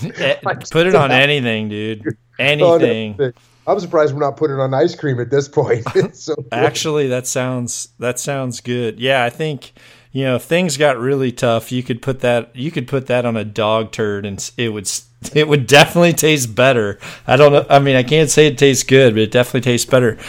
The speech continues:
Speaker 2: But, dude, how cool is that? You have a seventeen-year-old that's cooking for the family. That's frickin' way ahead of us. I mean,
Speaker 1: Yeah.
Speaker 2: what a cool thing to learn. I mean, honestly,
Speaker 1: Yeah.
Speaker 2: what a cool thing. That's like, that's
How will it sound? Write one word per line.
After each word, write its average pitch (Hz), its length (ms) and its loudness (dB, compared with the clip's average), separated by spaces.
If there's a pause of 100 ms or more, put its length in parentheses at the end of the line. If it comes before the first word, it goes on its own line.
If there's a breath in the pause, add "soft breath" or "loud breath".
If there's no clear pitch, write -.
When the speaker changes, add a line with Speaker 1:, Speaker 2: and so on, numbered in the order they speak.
(240 loud breath)
Speaker 2:
But, - 300 2
dude, 202 240 6
how 170 180 8
cool 226 340 4
is 117 100 2
that? 143 260 6
You 131 60 2
have 113 100 2
a 110 40 2
seventeen-year-old 139 1500 2
that's - 240 -4
cooking 131 480 -2
for - 140 -10
the 110 100 -4
family. 113 480 -2
That's 110 280 -2
frickin' 120 520 -4
way 113 300 2
ahead 104 240 -2
of 95 100 -6
us. 101 420 -2 (800 soft breath)
I 139 100 -4
mean, 151 240 0
Speaker 1:
Yeah. 202 160 2
Speaker 2:
what 190 220 2
a 285 80 -2
cool 196 360 0
thing 185 260 -2
to 139 100 -2
learn. 117 540 -4 (140)
I 123 100 -10
mean, 117 180 -6
honestly, 127 520 -4
Speaker 1:
Yeah. 113 60 -6
Speaker 2:
what 175 200 -4
a 110 80 -2
cool 160 520 -8
thing. 143 500 -8
That's 151 220 -4
like, 147 320 -4 (540 soft breath)
that's - 300 -2